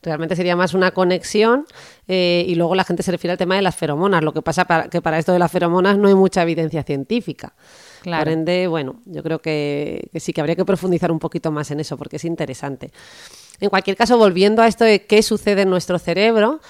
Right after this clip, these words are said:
Speaker 1: comentarte que hay una, una de las investigadoras que más, eh, ha estudiado este tema, es Helen Fisher, que ha hecho estudios de neuroimagen funcional, es decir, eh, técnicas de resonancia magnética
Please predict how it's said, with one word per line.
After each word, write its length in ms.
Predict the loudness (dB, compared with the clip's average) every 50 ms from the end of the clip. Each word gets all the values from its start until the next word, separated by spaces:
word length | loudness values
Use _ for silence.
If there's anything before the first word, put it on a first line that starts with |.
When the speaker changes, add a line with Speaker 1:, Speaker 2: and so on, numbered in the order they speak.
| -20 -20 _
Speaker 1:
comentarte 500 | -8 -4 -4 -2 -2 -2 -2 -2 -4 -2
que 420 | 0 0 2 2 2 0 0 0 -2 -2
hay 160 | -2 0 0
una, 380 | 2 2 2 2 2 0 -2 -4
una 200 | -4 -2 0 0
de 40 | 0
las 140 | 0 2 0
investigadoras 760 | 0 0 0 -2 -2 0 0 2 2 2 2 2 2 0 -2
que 200 | _ -2 0 0
más, 440 | 2 2 2 2 2 0 -4 -10 -10 -6
eh, 500 | -4 -2 -2 0 0 -2 -2 -4 -4 -4
ha 60 | -6 -6
estudiado 640 | -6 -4 -2 -2 0 2 2 2 2 2 0 0 -2
este 240 | -4 -6 -6 -8 -4
tema, 340 | -2 -2 0 0 -2 -2
es 180 | -4 -6 -8 -8
Helen 220 | -6 -6 -4 -6
Fisher, 480 | -6 -6 -8 -8 -6 -6 -6 -6 -6 _ _ _ -20 -20 -20 _ _
que 80 | -6 -6
ha 20 |
hecho 140 | -2 -2 -2
estudios 340 | -2 0 0 2 2 2 2
de 100 | 2 0
neuroimagen 760 | 0 0 2 0 0 2 0 0 0 -2 -2 -2 -2 -4 -8
funcional, 840 | -8 -4 -4 -4 -4 -4 -4 -4 -2 0 2 4 4 4 4 2
es 80 | 0 -2
decir, 320 | -4 -4 -2 -4 -4 -4 -6 -16 -20 -20 -18 -8
eh, 240 | -4 -2 -2 -2 -2 -4 -8 -8 -8 -12 -16 -18 -8 -4
técnicas 500 | -2 0 0 0 0 0 -2 -2 -2 -4
de 160 | -4 -2 -2
resonancia 520 | 0 -2 -2 -2 -2 -2 -2 -2 -2 0 0
magnética 680 | 0 0 0 0 -2 0 -2 -6 0 0 -2 -2 -2